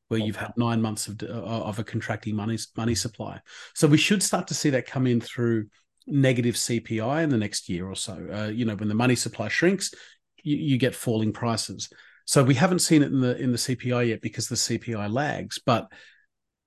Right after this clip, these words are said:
Speaker 1: M two money supply is con-, contracting. We haven't seen that since the nineteen thirties.
Speaker 2: Mm.
Speaker 1: And, uh, th-, there are lots of reasons for the, uh, R B A and the Fed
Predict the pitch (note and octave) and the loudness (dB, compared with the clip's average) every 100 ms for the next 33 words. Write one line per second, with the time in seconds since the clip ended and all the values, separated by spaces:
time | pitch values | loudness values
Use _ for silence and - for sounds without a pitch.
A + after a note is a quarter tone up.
0 | - C#3 C#3 - C3 A#2+ A2+ G#2+ - - | -2 4 4 6 4 4 4 0 -4 -6
1 | A2+ G2+ - - G2+ - - - A#2 - | -4 -4 -4 -6 -10 -10 -10 -6 -4 0
2 | D3 F3 G#2+ G#2+ G#2+ - C3 A#2+ B2 A2 | -2 0 -2 -2 -2 -2 -2 -2 -2 -2
3 | - - A2 A2 G#2 G2+ G2 F#2 - D3+ | -4 -6 -4 -4 -2 -4 -4 -4 4 6
4 | E3 F#2+ A2 - - - G#2+ A2+ B2+ B2 | 6 2 -6 -12 -18 -12 -8 -4 2 4
5 | A#2+ - _ _ _ _ _ _ _ _ | 4 0 _ _ _ _ _ _ _ _
6 | _ - C#3+ C3 B2 A#2 - _ _ _ | _ 2 6 6 6 0 -12 _ _ _
7 | _ - - _ - D#3+ D#3+ D#3 D#3 D3+ | _ -20 -20 _ -12 -8 -4 2 6 8
8 | C#3 C3+ D3 - C#3 B2+ A2+ - _ _ | 8 8 4 2 0 2 0 -10 _ _
9 | _ _ C#3 C#3 D#3 C3 A2+ G2+ G2+ - | _ _ 4 8 8 6 4 2 -2 -4
10 | - A#2+ A2+ A#2 A2 A2 G#2 G#2 G2+ _ | 0 0 2 2 2 0 -2 -4 -8 _
11 | _ _ _ _ C3+ B2+ B2+ A#2 A2 A2+ | _ _ _ _ 4 4 6 4 2 0
12 | A2 G2+ - - A2 G2 G2+ | 0 -2 -6 -4 0 0 -4